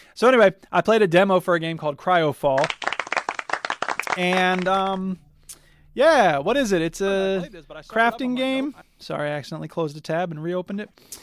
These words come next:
Speaker 1: Yeah, I, I never thought I'd say this because I, I'm surprised I haven't said this before. But this is a really mediocre crafting game. Like, it's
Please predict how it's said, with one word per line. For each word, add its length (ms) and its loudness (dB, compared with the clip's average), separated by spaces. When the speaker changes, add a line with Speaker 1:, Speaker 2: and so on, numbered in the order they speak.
Speaker 1:
Yeah, 640 6
I, 160 -4
I 120 4
never 240 4
thought 180 4
I'd 160 2
say 180 4
this 180 0
because 360 0
I, 400 0
I'm 280 -4
surprised 500 4
I 80 4
haven't 240 0
said 220 -4
this 120 -6
before. 560 -4
But 100 -6
this 180 -4
is 200 -2
a 120 4
really 640 4
mediocre 580 -2
crafting 420 -12
game. 240 -20
Like, 120 -4
it's 220 -4